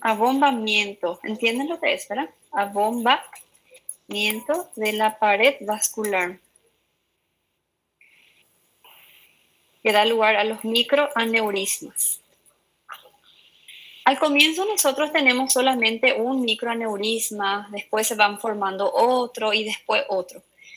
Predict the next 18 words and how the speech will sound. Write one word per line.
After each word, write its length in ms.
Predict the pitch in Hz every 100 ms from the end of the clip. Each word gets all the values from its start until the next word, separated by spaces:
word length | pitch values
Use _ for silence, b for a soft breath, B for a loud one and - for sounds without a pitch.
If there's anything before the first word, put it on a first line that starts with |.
| B B
Conforme 560 | 262 262 269 262 320 330
vayamos 760 | 247 240 220 226 254 254 233 -
teniendo 560 | 240 220 214 208 202
muchas 520 | 196 214 269 277 285 -
cantidades 760 | 277 269 262 262 220 190 202
de 140 | 208 214
microaneurismas, 1400 | 208 269 311 285 269 254 226 226 294 - 226 214 - -
eso 380 | - 269 285 330
va 140 | 320 269
a 40 |
dar 160 | 226 233
el 140 | 247
aspecto 840 | 240 - - 220 220 262 277 - b b b b _ -
en 100 | 226
venas 320 | 220 220 226
de 160 | 254
rosario, 640 | 247 240 - 214 190 175 180 _ _ _
¿sí? 340 | - 254 370